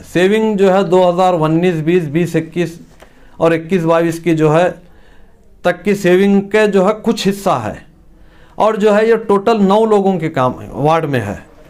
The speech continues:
इन्होंने चार पांच लोगों के वार्ड में काम रखे बोलकर ऐसा जो है public के सामने news channel के ज़रिए तल्ला दिए।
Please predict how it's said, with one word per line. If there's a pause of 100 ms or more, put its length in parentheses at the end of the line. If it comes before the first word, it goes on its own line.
इन्होंने
चार
पांच
लोगों
के
वार्ड
में
काम
रखे
बोलकर
ऐसा
जो
है (460)
public
के
सामने
news
channel (340)
के
ज़रिए (140)
तल्ला
दिए।